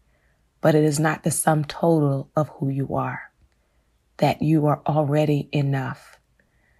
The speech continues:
I want to invite you to shift the way in which you measure yourself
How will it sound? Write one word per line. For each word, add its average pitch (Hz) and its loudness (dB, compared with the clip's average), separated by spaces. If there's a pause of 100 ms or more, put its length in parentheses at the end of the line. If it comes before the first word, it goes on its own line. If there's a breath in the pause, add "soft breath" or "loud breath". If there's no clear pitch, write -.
(360)
I 156 2
want 175 4
to 160 0
invite 147 -2
you 143 0
to - -6
shift - -2 (560)
the 156 0
way 160 4
in 147 0
which 147 -2
you 147 2
measure 143 2
yourself 135 -2